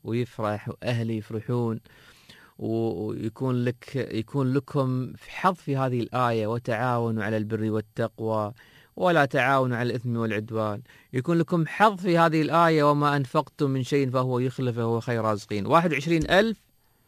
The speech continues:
وستمية درهم. هذا اللي باجي للحالة، واحد وعشرين ألف وستمية درهم. واحد وعشرين ألف وستمية درهم،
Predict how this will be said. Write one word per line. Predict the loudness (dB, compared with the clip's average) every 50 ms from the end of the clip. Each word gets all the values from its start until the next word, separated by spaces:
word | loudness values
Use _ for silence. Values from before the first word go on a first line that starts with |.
| _ _ _ _ _ _ _ _ _ _ -8
وستمية | -8 -6 -4 -4 -4 0 0 2 4 4 2
درهم. | 2 4 4 4 4 4 4 2 0 -2 -8 -14 -20 _ _ _ _ _ _ _ -20 -20 _ _ _ 2
هذا | 4 4 6 6 4
اللي | 4 4 4
باجي | 4 6 4 4 4 4 2
للحالة، | 2 2 0 0 0 2 4 4 4 4 2 -2 -4 -8 _ -10 -4
واحد | 0 2 2 2 2 0 -2 -2
وعشرين | -2 -4 -2 -2 0 0 0 -2 -4 -6 _ _ 0
ألف | 2 2 4 2 2 0 -2 -4 -6
وستمية | -6 -8 -8 -8 -12 _ -6 -4 -2 -2 0 0 0 0
درهم. | -2 0 2 2 2 2 0 -2 -4 -8 -12 _ _ _ _ _ -20 -20 _ _ _ -6
واحد | -2 0 0 0 0 -2 -2
وعشرين | -2 -4 -4 -4 -4 -4 -4
ألف | -2 -2 -2 -2 -2
وستمية | -4 -4 -4 -6 -8 -8 _ -4 -4 -2 -2 -2 0 0 -2 -2 -4 -8 -16 -20 _ -14 -10
درهم، | -4 0 2 4 4 4 4 2 2 0 -2 -4